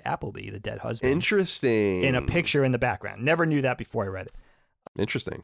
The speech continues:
Speaker 1: But give me a, give me an O. I don't. He does have a very specific, besides
Speaker 2: Here,
Speaker 1: that
Speaker 2: I'm gonna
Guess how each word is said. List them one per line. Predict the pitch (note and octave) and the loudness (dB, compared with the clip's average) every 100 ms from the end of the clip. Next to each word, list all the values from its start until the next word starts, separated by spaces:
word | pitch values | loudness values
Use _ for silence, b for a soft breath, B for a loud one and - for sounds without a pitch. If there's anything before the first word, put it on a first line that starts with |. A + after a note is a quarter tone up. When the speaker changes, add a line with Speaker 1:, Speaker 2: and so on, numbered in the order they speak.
| _ _ E3+ | _ _ -2
Speaker 1:
But | E3 | 2
give | E4 | 4
me | G4+ G4+ | 4 2
a, | C4 | 0
give | G#3 C#4 | -2 2
me | G4 | 2
an | F#4+ | 2
O. | - D4+ F#3+ | 4 4 6
I | D#3 | 4
don't. | A3 A3+ | 2 2
He | F#3+ C4 B3 | 4 6 6
does | G3 G#3 G3+ | 8 6 6
have | E3+ | 4
a | C#3+ | 4
very | C3 C#3+ C#3+ C#3 C3 B2+ B2+ | 2 4 6 6 4 2 -2
specific, | - - - B2 - D3 B2+ B2 | -6 -6 -2 -2 0 0 0 -2
besides | C3 F3 E3+ C3+ | 0 4 4 4
Speaker 2:
Here, | C3+ | 4
Speaker 1:
that | |
Speaker 2:
I'm | G2 | 4
gonna | G#2+ | 0